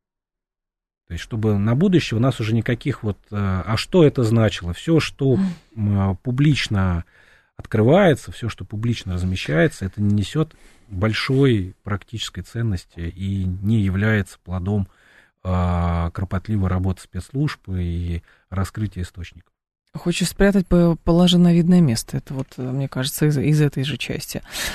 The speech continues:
Speaker 2: А, тут просто скажу, что в выступлении говорится, что документ отражает, как Россия будет воевать в соответствии со своей доктриной.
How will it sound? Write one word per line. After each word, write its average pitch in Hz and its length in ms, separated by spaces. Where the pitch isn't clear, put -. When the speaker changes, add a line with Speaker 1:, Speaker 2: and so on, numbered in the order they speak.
Speaker 2:
А, 165 280
тут 214 220
просто - 280
скажу, 190 280
что 170 300
в 151 80
выступлении 175 500
говорится, 160 420
что - 160
документ 165 360
отражает, 165 440
как 196 220
Россия 185 380
будет 160 400
воевать 135 480
в - 40
соответствии 165 500
со 147 120
своей 147 300
доктриной. 131 580